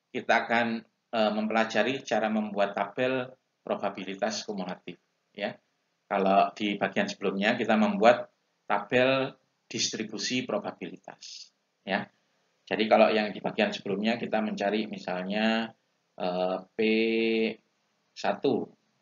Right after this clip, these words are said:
Berapa peluang hasilnya satu? P tiga. Berapa peluang hasilnya tiga? Kalau yang di sini kita mencari F besar satu. Ya,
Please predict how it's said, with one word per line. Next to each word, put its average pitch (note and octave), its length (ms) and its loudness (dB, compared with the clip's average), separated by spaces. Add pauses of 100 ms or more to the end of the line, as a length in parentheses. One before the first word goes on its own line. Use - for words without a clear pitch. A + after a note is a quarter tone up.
(520)
Berapa A#2 280 6
peluang C#3 320 2
hasilnya B2 320 -2
satu? B2 480 -4 (2000)
P - 20 -6 (1800)
tiga. G#2+ 560 2 (440)
Berapa A#2 320 6
peluang B2+ 360 2
hasilnya A#2 440 2
tiga? - 440 -4 (720)
Kalau G#2 240 8
yang G#2+ 160 0
di G2 80 -6
sini A2 320 -2
kita A#2+ 260 0
mencari A2 540 -2 (100)
F A#2+ 460 2 (240)
besar G#2 560 -4 (680)
satu. F2+ 460 -8 (880)
Ya, A2 240 2